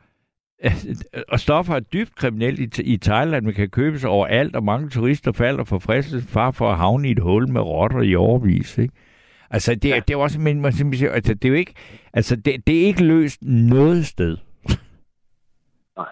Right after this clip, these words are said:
Speaker 2: og der, i Thailand, der har de nogle rigtig strenge, altså, det er nærmest lige, lige med en dødsdom.
Speaker 1: Ja, det er ikke,
Speaker 2: Du får
Speaker 1: det er ikke nogen rare ophold, der man kan få
Speaker 2: Nej.
Speaker 1: der.
Speaker 2: Og du bliver syg, og, altså, hvis du får otte, ti års fængsel der, så er det nærmest lige med en dødsdom, altså, du kan,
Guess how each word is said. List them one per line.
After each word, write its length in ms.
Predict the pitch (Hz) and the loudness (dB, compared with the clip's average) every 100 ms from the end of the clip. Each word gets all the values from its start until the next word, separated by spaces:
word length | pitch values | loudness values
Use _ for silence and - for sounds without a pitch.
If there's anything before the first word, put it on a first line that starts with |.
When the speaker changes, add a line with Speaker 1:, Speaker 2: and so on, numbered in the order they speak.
| - | -14
Speaker 2:
og 140 | - - | -12 -6
der, 280 | 82 78 | -4 -4
i 120 | 78 76 - | -8 -10 -4
Thailand, 300 | 98 110 110 | -2 -2 -4
der 80 | 98 | -2
har 60 | 95 | -4
de 100 | 90 80 | -6 -16
nogle 140 | 69 - | -10 -6
rigtig 240 | 104 104 - | -6 -8 -10
strenge, 380 | 64 73 80 | -6 -6 -6
altså, 220 | 65 - 73 | -10 -10 -14
det 60 | 90 | -10
er 40 | |
nærmest 280 | 82 78 101 - | -4 -4 -6 -10
lige, 300 | 98 92 82 82 80 78 | -10 -10 -14 -18 -20 -10
lige 160 | 95 92 | -8 -4
med 80 | 92 | -6
en 100 | 82 | -2
dødsdom. 360 | 87 104 101 - _ _ _ | -2 0 -2 -4 _ _ _
Speaker 1:
Ja, 100 | 120 | -6
det 280 | 120 143 143 | -6 -4 -4
er 40 | 147 | -4
ikke, 180 | 185 175 | -2 -2
Speaker 2:
Du 40 | |
får 160 | 123 110 | -2 0
Speaker 1:
det 100 | 139 | 0
er 40 | |
ikke 140 | 156 170 | 0 0
nogen 260 | 147 143 | 0 0
rare 600 | 120 113 123 151 156 131 | 0 2 2 2 2 0
ophold, 500 | 110 123 123 110 98 | 0 0 0 -2 0
der 180 | 98 95 | 2 2
man 240 | 98 98 95 | 2 2 2
kan 160 | 92 | -2
få 160 | 90 107 | 0 0
Speaker 2:
Nej. 80 | 107 | 2
Speaker 1:
der. 300 | 104 95 92 - _ _ _ _ _ _ _ | 0 -2 -2 -8 _ _ _ _ _ _ _
Speaker 2:
Og 80 | 80 - | -18 -10
du 100 | 80 | -4
bliver 140 | 92 82 | -2 0
syg, 420 | - 104 98 98 | 0 -2 -2 -2
og, 340 | 87 76 69 | -2 -4 -10
altså, 200 | 82 90 | -8 -8
hvis 180 | 80 87 | -8 -10
du 80 | - | -6
får 120 | 113 110 | -2 0
otte, 340 | 98 98 101 - - | 2 0 -2 -6 -4
ti 120 | 120 | 0
års 180 | 95 98 | 0 -2
fængsel 360 | 98 78 - 87 | -4 -6 -10 -8
der, 120 | 69 - | -8 -6
så 80 | |
er 20 | 85 | -8
det 160 | 90 | -8
nærmest 380 | 82 73 95 98 - | -8 -4 -4 -6 -12
lige 220 | 90 92 | -14 -10
med 100 | 87 | -10
en 120 | 78 _ | -12 _
dødsdom, 400 | 82 73 - - 76 | -4 -2 -4 -2 -4
altså, 140 | - - | -6 -8
du 60 | |
kan, 140 | 80 | -8